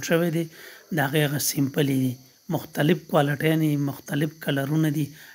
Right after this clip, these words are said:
هر یو مختلف سینکونه دي. نو دا اوس تاسو ته ښکاري مخامخ، دا اوس بدل کلر دی او سره دغه، آ، سینک دی، دا لاندې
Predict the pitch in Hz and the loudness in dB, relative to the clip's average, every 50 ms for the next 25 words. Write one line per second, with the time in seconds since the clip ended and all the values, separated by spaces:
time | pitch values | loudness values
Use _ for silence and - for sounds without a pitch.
0 | - - - - 170 160 160 156 151 139 135 135 139 180 151 139 120 - - 139 | -12 -6 0 2 4 4 4 2 2 0 0 -4 -4 -4 -4 -4 -6 -6 -6 -4
1 | 139 151 143 - - - - 143 143 139 139 - 165 160 170 165 151 151 143 143 | -2 -2 -2 -2 -4 -4 -2 -2 -4 -4 -2 -2 0 2 2 2 2 2 0 -2
2 | - - - - - - - - - _ _ - 202 175 151 143 143 139 139 139 | -6 -18 -20 -20 -20 -20 -20 -20 -20 _ _ -8 -4 -2 -2 0 0 0 -2 -2
3 | 139 139 139 135 135 131 143 147 143 127 - - 156 143 123 - 143 127 - 185 | -2 -2 -2 -2 -2 0 0 0 0 -2 -2 -4 -4 -4 -4 -6 -8 -8 -4 -2
4 | 170 160 160 156 156 151 139 - - 151 147 147 139 - - - _ _ _ _ | 0 0 2 0 0 -2 -4 -4 -6 -4 -4 -4 -4 -6 -12 -20 _ _ _ _
5 | _ - - _ _ _ - - 147 143 139 135 151 143 135 156 156 160 - - | _ -20 -20 _ _ _ -8 -4 -4 -2 -2 -2 -4 -2 0 0 0 -2 -2 -2
6 | 170 156 160 160 156 147 151 156 151 160 165 170 143 143 135 135 131 - - 147 | 0 0 0 -2 -2 -2 0 0 0 0 0 -2 -2 -2 -2 -4 -6 -6 -4 -2
7 | 147 147 147 147 - - - - - - - _ _ - 170 143 147 147 143 151 | 0 0 0 0 -4 -8 -20 -20 -20 -20 -20 _ _ -6 -2 0 0 0 0 0
8 | 147 139 143 160 202 - - - 175 147 135 139 135 139 131 123 - - _ _ | 0 0 0 -2 -4 -6 -4 -4 -2 -2 0 -2 -2 -2 -4 -6 -6 -10 _ _
9 | _ _ - - - - 170 160 165 175 170 151 156 151 147 147 147 - _ _ | _ _ -10 -6 -2 2 4 4 4 4 4 2 2 2 0 -2 -4 -12 _ _
10 | _ _ _ _ - - 165 139 139 151 147 147 143 | _ _ _ _ -8 -4 -4 -2 0 0 0 0 0